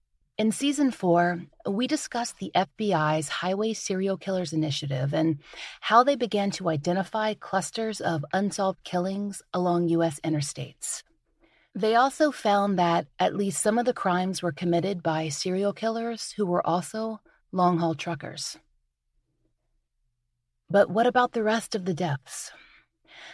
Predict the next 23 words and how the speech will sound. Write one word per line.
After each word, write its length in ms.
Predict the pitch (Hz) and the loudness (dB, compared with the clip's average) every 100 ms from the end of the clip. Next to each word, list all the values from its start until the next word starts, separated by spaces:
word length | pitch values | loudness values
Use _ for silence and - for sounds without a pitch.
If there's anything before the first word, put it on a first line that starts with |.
| - | -10
There 220 | 170 254 | 2 6
are 140 | 269 190 | 6 4
so 260 | - 196 | 2 2
many 280 | 214 226 220 | 2 2 0
victims 540 | 170 160 196 190 196 - | 0 -2 -2 -2 -4 -6
left 340 | 165 175 175 208 | -4 -2 -2 -4
along 360 | 196 185 190 | -2 -2 -2
America's 540 | 170 170 175 170 175 - | 0 2 0 -2 -6 -2
interstates, 840 | 160 160 151 - 131 - - - - _ _ _ _ _ - | 0 0 -2 -6 -8 -10 -14 -16 -18 _ _ _ _ _ -6
perhaps 500 | 190 151 214 - - | -2 0 0 -2 -6
because 440 | 269 - 208 202 | -6 -4 -4 -4
of 120 | - - | -6 -4
the 100 | 151 | -2
difficulties 760 | 170 151 190 190 196 - 202 | 0 -2 -4 -4 -6 -6 -8
created 600 | - 175 160 165 208 214 | -6 -4 -2 -2 -4 -8
for 260 | - 196 180 | -8 -2 2
investigators. 1000 | 160 151 156 - 143 131 - - - - _ _ _ _ _ _ - - - - _ | 2 2 -4 -8 -8 -10 -12 -18 -18 -18 _ _ _ _ _ _ -20 -20 -20 -20 _
First, 640 | - 233 190 143 - - - - 180 | -4 2 4 4 0 -6 -14 -14 0
distance 500 | 233 240 - 240 - | 2 2 2 -2 -2
from 160 | 214 | -2
the 80 | 185 | -2
crime 340 | - 170 160 | -2 2 2
scene 560 | 156 - 156 135 135 147 | 2 -2 -4 -4 -6 -6